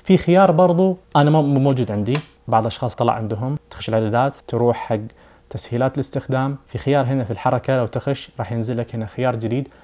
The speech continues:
انا مش موجود عندي في الايفون لكن في الايباد موجود، لو اوريكم اياه في الايباد. بما ان الايباد اللي عندي انا مية وعشرين هرتز الريفرش ريت او معدل التردد، فلو تخش الاعدادات مثل ما قلت لكم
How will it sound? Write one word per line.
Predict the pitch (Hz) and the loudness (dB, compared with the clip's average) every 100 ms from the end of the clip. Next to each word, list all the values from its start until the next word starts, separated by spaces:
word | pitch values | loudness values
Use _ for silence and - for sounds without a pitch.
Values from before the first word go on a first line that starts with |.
| _ - | _ -2
انا | 123 | 0
مش | 156 185 | 0 0
موجود | 165 | 0
عندي | 160 151 131 | 0 0 -2
في | |
الايفون | 113 127 151 - 147 | -2 0 -2 -2 -4
لكن | 123 - | -4 -6
في | 120 | -8
الايباد | - 135 131 113 | -4 -2 -2 -2
موجود، | 104 101 127 151 | -4 -4 -4 -6
لو | - 101 | -6 -4
اوريكم | 104 117 123 | -4 -4 -4
اياه | 120 | -6
في | 113 | -4
الايباد. | 107 107 110 143 - _ _ 117 | -4 -2 -2 -2 -10 _ _ -2
بما | 120 | 0
ان | 117 | 0
الايباد | 113 117 117 123 110 | 0 -2 0 0 0
اللي | 104 | -2
عندي | 104 117 117 | -2 -4 -4
انا | 113 | -4
مية | 117 110 | -4 -4
وعشرين | 101 - 131 113 | -6 -6 -6 -4
هرتز | 120 - 117 | -6 -6 -8
الريفرش | 113 - 107 110 | -6 -6 -8 -4
ريت | 113 143 - - _ - | -2 -2 -6 -20 _ -10
او | 107 101 - - | -8 -8 -8 -6
معدل | 104 107 110 107 | -2 -2 -2 -4
التردد، | 101 - 113 107 135 147 - - - | -6 -4 -4 0 -2 -4 -10 -20 -4
فلو | 113 | -2
تخش | - - | -2 -4
الاعدادات | 113 110 123 131 | -2 0 0 -2
مثل | 120 117 | -2 -2
ما | 120 | -2
قلت | 117 - | -4 -6
لكم | - 135 | -4 -4